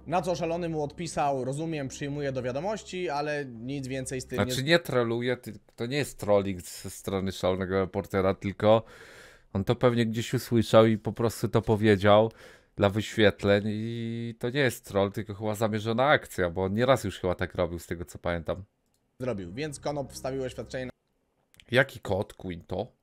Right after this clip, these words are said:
Speaker 2: O kurde, czekaj. Y, był kot niedawno na Enebie ode mnie, to pokazywałem.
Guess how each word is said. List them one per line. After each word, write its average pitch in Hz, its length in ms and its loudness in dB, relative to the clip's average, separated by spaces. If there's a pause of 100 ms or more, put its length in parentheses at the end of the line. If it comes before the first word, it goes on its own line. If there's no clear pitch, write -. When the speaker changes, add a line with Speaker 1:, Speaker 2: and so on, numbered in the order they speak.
Speaker 2:
O - 140 -20
kurde, - 520 -18
czekaj. - 420 -18 (1000)
Y, 104 160 -2
był 160 280 6
kot - 260 -4
niedawno 98 460 -2
na 95 120 -4
Enebie 95 380 -4
ode 92 200 -4
mnie, 92 220 -6
to 110 120 -14
pokazywałem. 104 840 -4